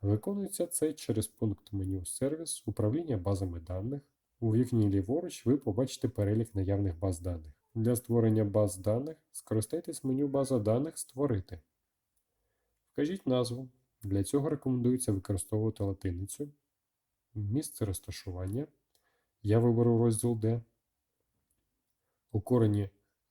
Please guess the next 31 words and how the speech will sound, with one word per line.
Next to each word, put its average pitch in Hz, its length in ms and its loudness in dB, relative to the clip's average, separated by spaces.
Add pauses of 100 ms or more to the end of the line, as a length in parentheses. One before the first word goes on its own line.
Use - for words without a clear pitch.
(180)
локального 104 440 0
диску 101 300 -2
«Д» 165 260 -2
буде 139 220 -2
створена 120 400 0
відповідна 104 540 0
тека, 113 420 -2
в 139 60 -4
якій 135 300 -2
буде 135 280 -2
розміщена 107 520 0
моя 98 280 0
база 95 320 -2
даних. 82 260 -10 (520)
Далі 143 360 0
я 110 120 4
зможу 101 360 2
обрати 95 420 -2
її 90 360 -10
при - 200 -6
створенні 95 520 -2
картки - 480 -8
пацієнта. 95 720 -8 (540)
Та 101 120 2
перш 107 400 0
ніж 98 160 0
почати - 480 -2
перший - 380 -2
запис, 170 380 -4
слід - 420 -2
відкалібрувати 110 760 0